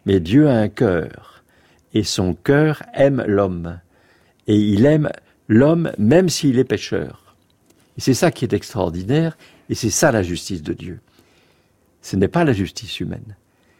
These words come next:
C'est, c'est une justice qui est à l'envers, comme beaucoup de choses dans l'Évangile, comme les, les, les béatitudes. C'est quelque chose de complètement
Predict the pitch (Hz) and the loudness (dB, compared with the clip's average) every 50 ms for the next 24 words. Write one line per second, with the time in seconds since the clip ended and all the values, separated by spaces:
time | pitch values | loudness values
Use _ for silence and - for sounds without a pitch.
0 | _ _ _ _ - - - 123 110 - - 120 - 117 107 - 123 127 107 92 | _ _ _ _ -12 -4 0 0 0 0 -2 -4 -2 -2 0 0 0 0 2 0
1 | 110 104 - - 160 151 - - 127 113 - 110 104 110 117 120 110 131 160 151 | -2 -4 -4 -4 -6 -6 -4 -2 -2 0 0 2 2 2 2 2 2 2 2 0
2 | 110 85 73 - 113 92 87 85 87 - 143 - - - 135 123 101 98 85 85 | 0 -2 -4 -4 -4 -2 -2 -4 -6 -6 -8 -8 -6 -4 -4 -4 -2 -4 -4 -4
3 | 90 95 104 104 98 127 151 131 110 - 85 - 87 92 90 - 85 90 92 82 | -4 -4 -6 -6 -4 -4 -4 -4 -4 -8 -10 -8 -8 -8 -6 -6 -6 -8 -8 -10
4 | - - 92 - 95 98 98 104 131 147 - 156 110 - - 85 85 90 - 101 | -10 -10 -10 -6 -6 -6 -6 -6 -8 -8 -6 -6 -6 -6 -10 -12 -12 -12 -12 -12
5 | 90 95 - 90 - - - 87 - _ - 110 101 95 - | -12 -12 -14 -14 -12 -10 -10 -10 -10 _ -8 -8 -8 -8 -8